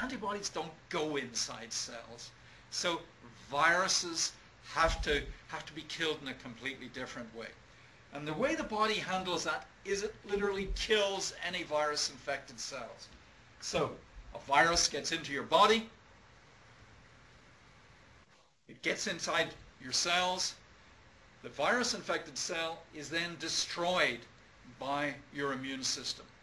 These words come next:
by a process we call cell-mediated immunity. It's the second big branch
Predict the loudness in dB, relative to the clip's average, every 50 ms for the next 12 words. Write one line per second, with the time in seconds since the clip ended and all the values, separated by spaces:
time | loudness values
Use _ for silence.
0 | -20 -20 -20 -20 -20 -6 -4 -2 -2 -2 -4 -4 -4 -2 0 0 0 -2 -2 -4
1 | -4 -4 -6 -10 -8 -4 -2 0 0 0 0 -2 0 0 0 4 4 4 4 4
2 | 2 -2 -4 -6 -6 -6 -6 -6 -6 -6 -6 -6 -6 -8 -10 -10 -10 -12 -10 -10
3 | -10 -10 -10 -10 -12 -14 -18 -20 -20 -20 -20 -20 -14 -12 -12 -12 -12 -10 -6 -6
4 | -4 -2 -2 -2 -4 -2 -2 -4 -4 -4 -8 -12 -6 -4 -4 -4 -4 -6 -6 -4
5 | -4 -2 -2 -4 -4 -4 -4 -4